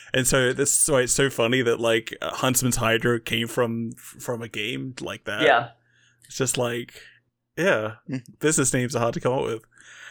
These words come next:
Speaker 2: And actually, I have, um, my, my first character, Wayne, I, I have art of him hanging up in my office, so I always, like, have something to reference when I'm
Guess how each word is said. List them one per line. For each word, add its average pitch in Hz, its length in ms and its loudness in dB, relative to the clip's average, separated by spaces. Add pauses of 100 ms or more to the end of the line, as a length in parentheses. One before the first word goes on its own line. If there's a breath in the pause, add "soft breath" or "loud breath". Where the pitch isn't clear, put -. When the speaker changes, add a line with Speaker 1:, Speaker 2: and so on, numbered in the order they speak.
(160 loud breath)
Speaker 2:
And 151 240 4
actually, 156 460 4
I 139 140 4
have, 135 760 2
um, 127 560 2 (440)
my, 135 360 4 (140)
my 143 140 2
first 156 280 2
character, 143 720 4
Wayne, 135 560 0 (180)
I, 131 360 2
I 131 100 2
have 131 180 4
art 135 300 4
of 131 140 -2
him 131 240 -2
hanging 131 280 -8
up 123 140 -4
in 127 80 -6
my 113 160 -4
office, 127 420 0
so 135 120 -4
I 123 140 2
always, 123 640 -2
like, 127 300 0
have 151 260 4
something 139 380 0
to 131 80 2
reference 131 480 0
when 131 140 -2
I'm 123 160 -6